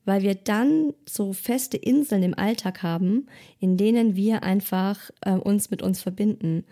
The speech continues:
Und da, da habe ich ziemlich lange mit ihr auch gesprochen und auch für mich dann gemerkt, ja, das stimmt total. Im Alltag spüre ich mich oft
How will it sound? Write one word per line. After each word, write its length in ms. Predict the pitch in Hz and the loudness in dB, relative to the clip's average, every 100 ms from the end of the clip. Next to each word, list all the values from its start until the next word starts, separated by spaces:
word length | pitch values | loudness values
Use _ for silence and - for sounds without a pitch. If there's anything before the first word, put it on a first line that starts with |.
| - - - _ | -20 -20 -20 _
Und 80 | - | -2
da, 160 | 185 - - | -2 -4 -4
da 160 | 196 | -2
habe 120 | 190 220 | 0 0
ich 120 | - | 0
ziemlich 260 | 233 233 | 2 2
lange 240 | 180 208 262 | 2 4 4
mit 140 | 196 | 2
ihr 160 | 190 - | 0 -4
auch 120 | - | -4
gesprochen 720 | 180 - - 254 254 240 277 - - - _ | -6 -6 -6 -6 -2 0 0 -4 -20 -20 _
und 100 | 208 | -4
auch 120 | 190 | -2
für 160 | - 180 | -2 2
mich 160 | 208 220 | 2 2
dann 140 | 220 | 0
gemerkt, 500 | 196 190 196 202 - - | 2 2 0 -2 -8 -6
ja, 120 | 180 | -4
das 320 | 196 185 - - | -4 -6 -10 -12
stimmt 540 | - - 247 320 - | -12 -2 0 0 -4
total. 720 | - 185 - 165 165 175 262 - _ _ _ - _ | -8 -10 -6 -4 -2 -2 -4 -8 _ _ _ -20 _
Im 160 | 214 208 | 0 0
Alltag 440 | - 226 269 208 190 | 0 -2 -2 -4 -6
spüre 400 | - 220 226 220 | -6 -2 0 0
ich 240 | 202 - | -4 -6
mich 180 | 190 - | -10 -6
oft 360 | 202 - - | -6 -8 -12